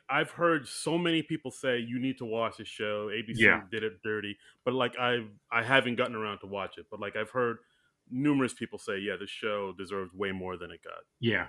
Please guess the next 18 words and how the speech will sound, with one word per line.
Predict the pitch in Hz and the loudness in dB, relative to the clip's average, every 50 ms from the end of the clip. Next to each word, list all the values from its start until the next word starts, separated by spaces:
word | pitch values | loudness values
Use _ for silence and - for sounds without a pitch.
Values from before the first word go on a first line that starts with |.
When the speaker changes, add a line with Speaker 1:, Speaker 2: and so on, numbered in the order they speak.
| - _ | -8 _
Speaker 2:
great, | - - 123 135 135 131 131 131 | 2 8 10 12 12 12 12 10
great | 127 123 113 107 101 95 | 8 4 2 2 2 2
show. | - - 101 85 85 82 - _ _ _ _ _ _ _ _ _ _ - | -2 -4 -4 -6 -6 -10 -14 _ _ _ _ _ _ _ _ _ _ -10
Speaker 1:
Okay, | 107 101 110 113 - 147 165 156 - _ | -6 -6 -4 -4 -4 -6 -6 -8 -8 _
I | - 104 107 | -2 0 0
will, | 117 113 107 | 0 0 0
Speaker 2:
Great | 98 104 | 0 0
Speaker 1:
I | 101 | 0
will | 110 113 110 | 0 -2 -2
Speaker 2:
show. | 107 | -2
Speaker 1:
watch | 107 123 127 | -2 -2 0
Speaker 2:
Yeah, | - 113 117 | 0 2 2
Speaker 1:
that. | 117 131 127 123 117 | 0 0 -4 -2 2
Speaker 2:
definitely | 113 131 135 127 131 131 123 120 | 6 8 8 10 10 8 8 8
worth | 113 110 104 - | 8 6 4 4
checking | - - 110 - 101 95 | 4 4 6 6 4 2
out. | 90 92 - - | 0 -2 -2 -2
Um, | 113 107 101 101 101 98 98 98 95 - | 0 2 4 4 2 2 0 -4 -6 -8